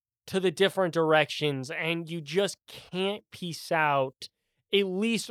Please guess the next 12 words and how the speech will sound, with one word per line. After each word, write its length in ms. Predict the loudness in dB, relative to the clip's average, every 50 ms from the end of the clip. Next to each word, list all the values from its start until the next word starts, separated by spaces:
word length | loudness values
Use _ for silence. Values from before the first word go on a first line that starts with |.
| -8 0
only 400 | 4 6 6 6 6 4 2 2 2
based 320 | 2 0 0 0 0 0
off 180 | 0 0 0 -4
of 120 | -8 -6
your 140 | -8 -8 -6
memory, 760 | -4 0 2 2 2 2 2 0 0 0 -2 -2 -4 -6 -8 -10 _ _ _ _
which 360 | -6 0 0 2 0 0 -2 -4
direction 580 | -4 -2 0 -2 -2 -4 -6 -8 -8 -6 -6
you 120 | -8 -8 -6
need 260 | -6 -8 -8 -8 -10
to 120 | -12 -12
go. 540 | -8 -6 -4 -4 -4 -6 -8 -10 -10 -10